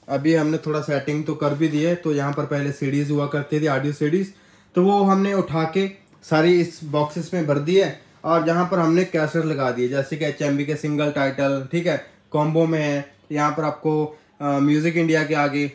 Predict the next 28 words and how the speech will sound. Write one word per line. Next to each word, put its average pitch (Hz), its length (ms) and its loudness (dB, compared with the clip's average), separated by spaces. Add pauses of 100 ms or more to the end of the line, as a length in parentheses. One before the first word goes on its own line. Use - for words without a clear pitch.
(140)
ठीक 170 140 -2
है, 165 120 2
सीबीएस 147 400 -2
के 160 100 -4
हो 147 100 0
गए, 151 100 -2
Pen 151 320 -2
के 160 120 -4
हो 147 80 -2
गए, 151 80 -2
वो 160 140 0
हमने 175 200 -2
अलग-अलग 170 420 2
company 170 360 -4
wise 165 220 0
लगा 139 260 -4
दिए 117 220 -2
हैं। 113 100 -12 (1300)
Video 175 280 6
को 208 100 2
शुरू 214 220 0
करने 202 280 0
से 202 80 -2
पहले 196 240 0
जो 180 200 2
भी 180 60 4
मेरे 180 180 2
भाई 175 300 2